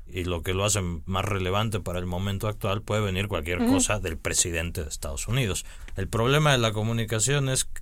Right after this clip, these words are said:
Speaker 1: de Twitter es que quién sabe qué te va a salir por ahí, pero tienes que estar listo para responder a todo y responder rápido y bien.
Speaker 2: Y responder pensando en contener, ¿no? Que no sea gasolina,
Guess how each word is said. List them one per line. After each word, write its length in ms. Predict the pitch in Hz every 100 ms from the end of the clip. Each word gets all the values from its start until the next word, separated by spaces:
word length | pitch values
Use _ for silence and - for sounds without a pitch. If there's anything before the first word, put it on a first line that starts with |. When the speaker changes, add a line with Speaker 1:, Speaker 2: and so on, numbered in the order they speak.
| - -
Speaker 1:
de 160 | 104
Twitter 400 | 101 131 131 131
es 100 | 117
que 160 | - 110 - - - - -
quién 160 | 107 104
sabe 220 | 107 98
qué 140 | 101
te 140 | - 101
va 100 | 95
a 20 |
salir 300 | 90 90 82
por 180 | 85 92
ahí, 140 | 135
pero 260 | - 85 78
tienes 280 | 90 87
que 80 | -
estar 260 | - 95 90
listo 360 | 92 - 101
para 280 | 78 85 80
responder 580 | 82 80 - 90 90 101
a 80 | 85
todo 320 | - 104 117
y 60 | 104
responder 680 | 80 - 82 80 87 85 73 - - - - -
rápido 840 | 95 113 120 120 110 120 120 113
y 80 | 82
bien. 480 | 71 76 76 71 - - -
Speaker 2:
Y 140 | 233
responder 500 | 220 208 226 233 311
pensando 420 | 381 320 262 254
en 80 | 269
contener, 560 | 254 170 170 175 190 - -
¿no? 120 | 220
Que 120 | -
no 160 | 214 240
sea 180 | 262 254
gasolina, 640 | 247 202 185 190 180